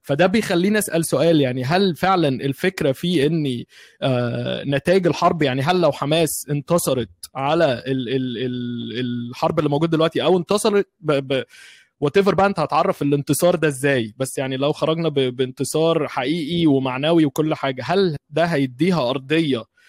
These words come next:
إن الناس تبتدي تعيد أصلا، آه، الكلاسيفيكيشن بتاعها ناحية حماس إن هي منظمة إرهابية؟ ده، آه، السؤال الأول. والسؤال التاني،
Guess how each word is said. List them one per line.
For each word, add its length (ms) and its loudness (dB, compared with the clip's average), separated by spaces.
إن 240 0
الناس 480 -2
تبتدي 360 -2
تعيد 360 -4
أصلا، 680 -2
آه، 1120 -6
الكلاسيفيكيشن 720 -2
بتاعها 320 -4
ناحية 260 -8
حماس 320 -4
إن 120 -4
هي 100 2
منظمة 480 0
إرهابية؟ 480 2
ده، 340 2
آه، 220 2
السؤال 320 2
الأول. 400 4
والسؤال 380 2
التاني، 680 2